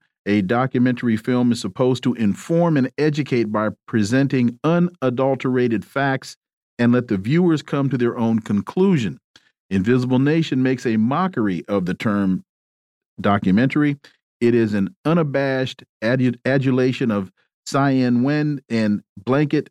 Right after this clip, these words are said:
endorsement of Taiwan as a model democracy. George Koo.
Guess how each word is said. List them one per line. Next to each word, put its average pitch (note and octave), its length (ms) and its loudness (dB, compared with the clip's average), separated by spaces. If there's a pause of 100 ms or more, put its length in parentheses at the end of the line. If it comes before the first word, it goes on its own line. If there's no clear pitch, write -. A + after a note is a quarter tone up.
endorsement B2+ 640 0 (240)
of G#2+ 180 0
Taiwan A#2+ 680 0 (120)
as G#2+ 220 0
a G#2 100 2
model G#2+ 560 0 (280)
democracy. A2 760 0 (500)
George - 260 0
Koo. F3+ 260 2